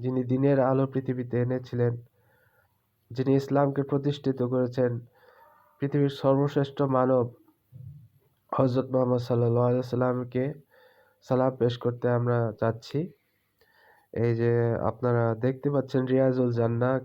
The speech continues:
দিকে আমি ক্যামেরা ধরে আছি। এই অংশটাকে পৃথিবীর উপরে জান্নাত বলা হয়।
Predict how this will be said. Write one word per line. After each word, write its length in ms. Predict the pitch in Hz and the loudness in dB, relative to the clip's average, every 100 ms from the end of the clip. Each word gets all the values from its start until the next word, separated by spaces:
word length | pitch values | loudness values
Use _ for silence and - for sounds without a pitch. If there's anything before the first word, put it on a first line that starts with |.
| 123 113 | -8 -10
দিকে 300 | 120 120 123 | -6 0 0
আমি 200 | 120 120 | 2 0
ক্যামেরা 380 | 123 120 120 | 0 2 2
ধরে 280 | 120 113 117 | 0 0 0
আছি। 380 | 120 120 - 160 - _ _ _ _ _ _ _ _ _ _ _ _ _ _ _ _ _ | 0 -2 -6 -6 -8 _ _ _ _ _ _ _ _ _ _ _ _ _ _ _ _ _
এই 200 | 117 127 | -2 2
অংশটাকে 960 | 127 131 123 131 131 127 135 131 127 123 - _ _ _ _ _ _ _ _ _ _ - | 2 0 -2 0 0 0 0 0 0 -4 -8 _ _ _ _ _ _ _ _ _ _ -6
পৃথিবীর 440 | 139 139 139 139 | -4 0 2 4
উপরে 240 | 139 135 127 | 2 2 2
জান্নাত 360 | 120 120 123 | 4 4 2
বলা 300 | 123 120 120 | 0 0 2
হয়। 220 | 117 120 | 2 -2